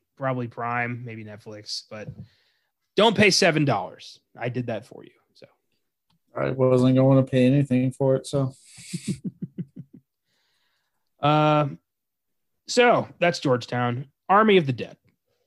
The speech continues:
Speaker 1: Uh, that, this movie has been in production hell since two thousand seven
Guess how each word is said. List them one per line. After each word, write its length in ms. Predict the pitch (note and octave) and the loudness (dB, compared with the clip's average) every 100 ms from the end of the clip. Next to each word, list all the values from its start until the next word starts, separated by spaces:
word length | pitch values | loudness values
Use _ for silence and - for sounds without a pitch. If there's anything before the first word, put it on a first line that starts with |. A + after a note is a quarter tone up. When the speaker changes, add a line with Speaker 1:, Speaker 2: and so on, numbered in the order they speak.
| _ _ _ _ _ - - _ _ _ _ - | _ _ _ _ _ -20 -20 _ _ _ _ -10
Speaker 1:
Uh, 300 | A#2 G#2+ G#2+ - _ _ _ _ _ - | -10 -8 -14 -20 _ _ _ _ _ -8
that, 140 | F3+ | -4
this 160 | A3+ A3+ | 0 2
movie 220 | C4 B3+ | 4 4
has 100 | G#3+ | 2
been 160 | F3+ G3+ | 2 0
in 80 | |
production 420 | F3 D#3+ D#3 - C#3+ | -2 -2 -2 -2 -4
hell 220 | C#3 C3 | -2 -4
since 160 | C3+ | -8
two 160 | C3+ C3+ | -10 -10
thousand 320 | B2 A2 A2+ | -8 -8 -8
seven 360 | - G#2 F#2+ | -10 -12 -16